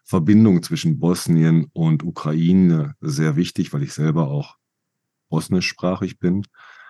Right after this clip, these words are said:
und, äh, sehr oft in Bosnien war und, äh, sehr viel Verbindungen auch zu dem Land habe. Und, äh, diese Woche waren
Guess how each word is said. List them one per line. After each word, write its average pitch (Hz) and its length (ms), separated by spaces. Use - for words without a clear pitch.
und, 76 560
äh, 71 180
sehr 76 300
oft 78 200
in 76 120
Bosnien 71 580
war 85 520
und, 71 500
äh, 69 300
sehr 139 200
viel 73 440
Verbindungen 87 720
auch 87 200
zu - 140
dem 82 160
Land 82 320
habe. 87 340
Und, 80 400
äh, 76 280
diese 80 260
Woche 82 320
waren 82 420